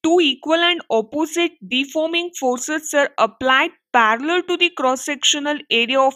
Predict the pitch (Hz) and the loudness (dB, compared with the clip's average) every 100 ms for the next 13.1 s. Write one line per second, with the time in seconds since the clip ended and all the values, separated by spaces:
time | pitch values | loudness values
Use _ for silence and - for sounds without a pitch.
0 | - 269 - 233 226 214 196 214 403 _ | -2 -4 -2 -2 -4 -4 -2 -2 -2 _
1 | _ _ _ _ _ _ _ _ _ _ | _ _ _ _ _ _ _ _ _ _
2 | _ _ - 254 269 269 247 285 277 269 | _ _ -2 0 0 -2 -4 -4 -4 -6
3 | - 277 269 226 240 247 - 233 196 190 | -4 -2 -2 -4 -6 -6 -6 -6 -4 -6
4 | 190 - _ _ _ - 285 240 240 - | -6 -18 _ _ _ -10 -4 -2 -2 -4
5 | - 302 330 - 254 247 - 294 302 302 | -4 -2 -2 -4 -8 -8 -2 0 0 -2
6 | - 214 220 254 262 294 294 - 240 208 | -4 -6 -4 -6 -4 -6 -8 -4 -4 -4
7 | 220 233 277 - 233 226 233 254 262 311 | -4 -4 -4 0 0 0 -2 0 0 0
8 | 311 _ 247 233 262 311 339 330 311 294 | -8 _ 4 4 2 -2 -2 -4 -8 -6
9 | 302 - - 240 240 233 202 240 220 214 | -8 -8 -2 -2 -2 -4 -4 -4 -4 -6
10 | - 202 196 175 185 _ _ _ _ _ | -4 -4 -4 -8 -12 _ _ _ _ _
11 | _ _ _ _ _ _ _ _ _ _ | _ _ _ _ _ _ _ _ _ _
12 | - 262 269 247 226 _ - 254 262 339 | 0 2 2 -2 -10 _ -4 0 2 0
13 | 339 | -2